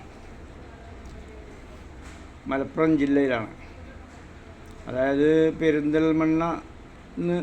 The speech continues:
പെരിന്തൽമണ്ണ ന്ന് കോട്ടക്കൽ റൂട്ടിൽ ചാപ്പനങ്ങാടി ഇറങ്ങി ഒരു രണ്ട് കിലോമീറ്റർ പോയാൽ സ്ഥലം,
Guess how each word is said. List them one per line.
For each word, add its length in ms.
പെരിന്തൽമണ്ണ 680
ന്ന് 100
കോട്ടക്കൽ 440
റൂട്ടിൽ 360
ചാപ്പനങ്ങാടി 720
ഇറങ്ങി 280
ഒരു 160
രണ്ട് 300
കിലോമീറ്റർ 440
പോയാൽ 380
സ്ഥലം, 280